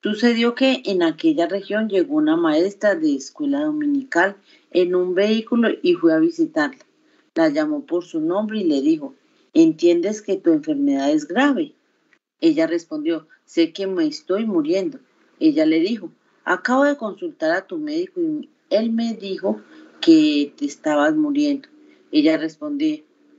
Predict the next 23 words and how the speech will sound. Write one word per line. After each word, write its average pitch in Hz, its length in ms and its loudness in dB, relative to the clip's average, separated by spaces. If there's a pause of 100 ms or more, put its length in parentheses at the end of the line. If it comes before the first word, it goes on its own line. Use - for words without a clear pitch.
(240)
respondió, 196 640 -2 (140)
"Sí, - 460 -4 (380)
eso 156 280 4
es 165 160 4
cierto". - 440 -4 (400)
Ella 160 280 4
le 165 140 2
preguntó, 165 560 -6 (240)
"¿Estás 254 320 -2
preparada 226 560 0
para 180 300 -4
este?". 165 580 -6 (680)
La 156 180 0
buena 160 400 0
maestra 208 500 -2
le 190 140 -4
preguntó, 135 600 -4 (240)
"¿Estás 131 420 -2
preparada 160 580 2
para 180 140 0
enfrentarte 156 680 -4
a 165 160 2
esto?". 247 380 -6